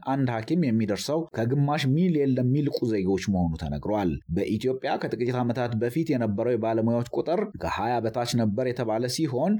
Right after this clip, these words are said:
አሁን ላይ በተሰሩ ሰፊ ስራዎች ቁጥሩን ወደ አምስት መቶ ማድረስ የሚቻል ቢሆንም ጥምርታው ግን እጅግ አነስተኛ ነው ተብሏል። ከዚሁ ጋር በተገናኘ የጤና ሚኒስቴር ዘርፉን ለማሳደግ የኢትዮጵያ የድንገተኛና ጽኑ ህሙማን ሕክምና ባለሙያዎችን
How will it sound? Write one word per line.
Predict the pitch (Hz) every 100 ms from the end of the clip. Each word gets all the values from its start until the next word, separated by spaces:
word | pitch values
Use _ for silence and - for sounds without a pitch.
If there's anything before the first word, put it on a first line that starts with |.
| -
አሁን | 151 151 113
ላይ | 110 156 190
በተሰሩ | 147 104 95 110 113 104 151
ሰፊ | - 104 - 123
ስራዎች | 104 101 160 180 -
ቁጥሩን | - 160 120 120 170
ወደ | 139 117
አምስት | 123 123 131
መቶ | 113 117
ማድረስ | 107 104 95 104 107 -
የሚቻል | 101 110 107 143 - 110
ቢሆንም | 101 98 101 143 202 -
ጥምርታው | - 160 127 - 87 87
ግን | 127 160 123
እጅግ | 98 - 117 143 -
አነስተኛ | 120 98 92 85 76 71
ነው | 69
ተብሏል። | - 76 95 90 69
ከዚሁ | 92 90 113
ጋር | 117 117
በተገናኘ | 120 120 120 117 120
የጤና | 180 156 127
ሚኒስቴር | 120 120 113 123 151
ዘርፉን | 160 123 113 170
ለማሳደግ | 127 117 113 95 104 170
የኢትዮጵያ | 120 113 139 131 123
የድንገተኛና | 147 107 127 123 120 113 110 123 165
ጽኑ | - 127
ህሙማን | 120 120 117 165
ሕክምና | 151 - 113 110 107
ባለሙያዎችን | 101 107 110 110 135 160 - 160